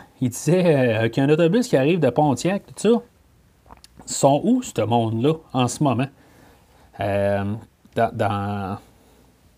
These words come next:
dans la gare. Euh, Jamie est vraiment là tout seul, là, tu sais. Euh, fait que Michael Myers, ben, je veux dire, elle, elle, elle, elle descend en bas, dans, dans la toilette, puis tout, tout ça. Michael Myers, il arrête là.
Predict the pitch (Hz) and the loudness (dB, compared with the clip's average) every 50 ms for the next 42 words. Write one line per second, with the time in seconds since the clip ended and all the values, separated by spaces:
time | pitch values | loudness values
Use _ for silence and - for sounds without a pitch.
0 | _ _ _ - - - - - 143 123 160 175 175 165 156 - 135 135 139 143 | _ _ _ -12 -10 -6 -4 -2 0 4 4 4 4 2 -2 0 2 2 2 2
1 | 147 139 156 175 180 220 254 254 226 190 208 214 208 208 202 214 214 208 - - | 2 0 0 0 2 2 2 2 2 2 2 2 2 2 2 2 0 0 0 0
2 | 220 220 214 196 180 180 165 - - 202 214 208 - - _ _ - - - - | 2 2 2 2 0 -2 -4 -2 0 0 0 -2 -4 -16 _ _ -20 -20 -20 -20
3 | - - - - - - - - _ - 113 123 135 135 127 - - 151 135 - | -20 -20 -20 -20 -20 -20 -20 -20 _ -2 2 4 4 4 4 4 2 0 0 2
4 | - 160 160 160 156 - - _ _ _ _ _ _ _ _ _ _ _ _ _ | 2 2 2 2 2 -2 -8 _ _ _ _ _ _ _ _ _ _ _ _ _
5 | _ - - 139 156 - 262 269 254 226 208 220 254 285 285 269 240 156 - - | _ -4 -2 -2 0 0 2 2 4 4 4 4 4 2 2 2 0 0 -4 -8
6 | - - - - - - - _ _ _ _ _ _ _ _ _ _ - 151 151 | -14 -18 -20 -20 -20 -20 -20 _ _ _ _ _ _ _ _ _ _ 2 2 4
7 | 127 151 139 180 180 165 185 185 196 175 151 151 151 156 147 156 190 220 208 175 | 4 2 0 0 0 2 2 4 4 4 4 4 4 4 4 4 4 4 4 4
8 | 175 160 - 180 165 143 151 185 240 254 254 - _ _ _ _ _ _ _ - | 2 2 2 2 2 2 2 2 2 0 -4 -8 _ _ _ _ _ _ _ -8
9 | 139 135 135 147 131 110 135 147 147 139 - 151 139 135 156 160 160 - 143 135 | -4 -2 -2 -2 -2 0 0 -2 -2 -2 -2 -2 -2 0 -2 -4 -6 -6 -8 -6
10 | 135 143 139 131 127 123 127 123 - 135 - - 185 185 180 175 156 151 151 170 | -4 -4 -4 -4 -4 -6 -6 -8 -10 -10 -6 -4 -4 -4 -4 -4 -4 -4 -2 -2
11 | 175 175 175 160 156 180 202 214 208 190 156 143 139 135 135 131 - - _ _ | -2 -2 -2 0 0 0 0 0 0 -2 -2 -4 -6 -6 -8 -10 -12 -18 _ _
12 | _ _ _ _ - 139 131 131 127 127 139 143 151 185 185 185 170 135 | _ _ _ _ -12 -8 -6 -6 -2 0 0 2 2 2 0 2 0 0